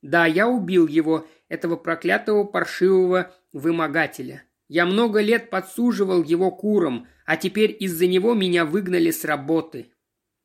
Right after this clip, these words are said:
«Чем вы занимались?» спросил Диккенсон. «Я был управляющим окружной конторы Сибли Компани.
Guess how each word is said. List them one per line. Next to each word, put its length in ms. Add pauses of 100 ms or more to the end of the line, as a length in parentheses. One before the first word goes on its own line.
(140)
«Чем 240
вы 80
занимались?» 640 (160)
спросил 480
Диккенсон. 580 (300)
«Я 120
был 180
управляющим 840
окружной 500
конторы 720 (160)
Сибли 460
Компани. 680